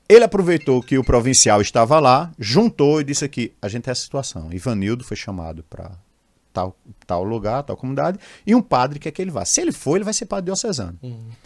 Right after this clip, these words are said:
Speaker 1: Vamos fazer o seguinte: a província se reuniu e aprovou que eu poderia entrar na proneb sem terminar os estudos,
Speaker 2: Sim.
Speaker 1: ser admitido, fazer o complemento dos estudos pra poder entrar no noviciado."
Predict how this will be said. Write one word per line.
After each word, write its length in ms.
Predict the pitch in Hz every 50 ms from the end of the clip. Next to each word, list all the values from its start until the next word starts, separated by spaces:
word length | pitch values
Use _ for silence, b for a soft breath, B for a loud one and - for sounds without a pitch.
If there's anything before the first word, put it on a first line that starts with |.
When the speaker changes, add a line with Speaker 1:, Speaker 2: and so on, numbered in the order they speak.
| _ _ _ _ _ _ _ _ _ _ _
Speaker 1:
Vamos 160 | - 180 220
fazer 140 | 196 185 151
o 20 | 120
seguinte: 460 | - 127 127 131 123 107 - - _
a 100 | - 131
província 600 | - - 190 208 156 113 101 101 101 92 - -
se 140 | - - 127
reuniu 420 | 113 147 156 143 123 120 135 143
e 80 | 143 151
aprovou 720 | 165 190 - - 254 269 277 262 185 123 127 139 147 156
que 160 | 156 - - 180
eu 60 | -
poderia 580 | - 190 185 165 175 160 143 156 151 156 190
entrar 720 | 277 339 330 - - _ 160 139 120 117 117 127 - - _ _ _ -
na 140 | 120 113
proneb 520 | 110 - - 156 139 117 107 110 113 123 127
sem 240 | - - 226 269 269
terminar 380 | - 160 143 127 120 113 107
os 100 | 107 107
estudos, 520 | 151 170 - - 123 113 123 139 147 - -
Speaker 2:
Sim. 160 | - 104 98 92 b b b b
Speaker 1:
ser 260 | - - - 196 226
admitido, 760 | 214 175 175 170 170 156 147 - 123 120 120 123 131 156 - _ _ _ _
fazer 600 | _ - 139 135 131 123 160 202 220 220 202 - -
o 120 | 139 135
complemento 500 | 131 - 143 - - 127 120 117 117 - -
dos 100 | 139 135 180
estudos 500 | 190 - - 180 185 208 196 214 208 -
pra 200 | - _ - -
poder 260 | - 208 190 160 165
entrar 240 | 165 147 151 143 143
no 80 | 147
noviciado." 580 | 151 151 147 147 156 - - 170 127 92 87